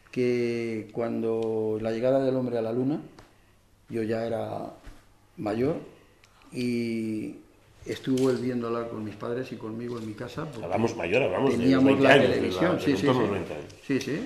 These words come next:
Speaker 1: Bueno, pues se puede echar la cuenta. Eh, y estaba él allí conmigo, pero es que este era el vecino que yo tenía puerta con puerta y que desde pequeñito a mí lo que me asombraba de él y me impresionaba,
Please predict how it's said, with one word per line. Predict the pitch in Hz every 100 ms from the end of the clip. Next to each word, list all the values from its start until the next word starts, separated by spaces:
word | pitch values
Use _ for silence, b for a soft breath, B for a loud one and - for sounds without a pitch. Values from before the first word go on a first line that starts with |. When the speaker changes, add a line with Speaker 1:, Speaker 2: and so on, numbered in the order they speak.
| - - - - 127
Speaker 1:
Bueno, | 127 180
pues | 104
se | 110
puede | 107 123
echar | 123 113
la | 107
cuenta. | 135 156 113 - B B B -
Eh, | - 123 120 117 117 127
y | 117
estaba | 104 117 113 113
él | 120
allí | 110 110
conmigo, | 107 117 117 -
pero | 104
es | 123
que | -
este | 139 147
era | 143
el | 139
vecino | 135 151 135 127
que | 127 120
yo | 120
tenía | 127 131 127 135 - -
puerta | - 127 120
con | 113
puerta | 113 135 - 135 - B B B B B -
y | 110
que | 104 117 110 110 - - - -
desde | 117 110 104
pequeñito | - 104 104 131 135 139
a | 135
mí | 143
lo | 139 131
que |
me | 117 113
asombraba | - 110 123 131 127
de | 143
él | 131
y | 123
me | 113
impresionaba, | 113 - - 117 117 143 135 -